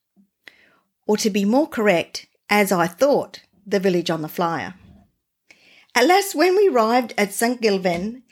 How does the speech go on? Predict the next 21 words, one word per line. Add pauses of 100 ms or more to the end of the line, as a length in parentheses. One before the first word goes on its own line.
(320)
it
all
seemed
really
quiet. (580)
There
were
no
cars
in
the
town
square. (360)
There
were
no
lights
on. (480)
Where
was
everyone?